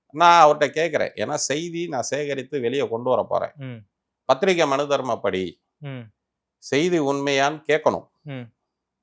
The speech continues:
Speaker 1: நம்பர் கிடைக்குமா? நம்பர் வாங்கி பேசுறேன்.
Speaker 2: ம்.
Speaker 1: பேசும்போது நான் உங்களை பார்க்கணும், பேசணும், சில தகவல் உண்மையான்னு தெரிஞ்சுக்கிடணும்.
Speaker 2: ஓகே.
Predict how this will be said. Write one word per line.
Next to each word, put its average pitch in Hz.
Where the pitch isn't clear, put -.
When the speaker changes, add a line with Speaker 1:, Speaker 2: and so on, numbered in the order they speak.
Speaker 1:
நம்பர் 127
கிடைக்குமா? 117
நம்பர் 127
வாங்கி 110
பேசுறேன். -
Speaker 2:
ம். 123
Speaker 1:
பேசும்போது 127
நான் 107
உங்களை 104
பார்க்கணும், 113
பேசணும், 98
சில 113
தகவல் 180
உண்மையான்னு 135
தெரிஞ்சுக்கிடணும். 170
Speaker 2:
ஓகே. 113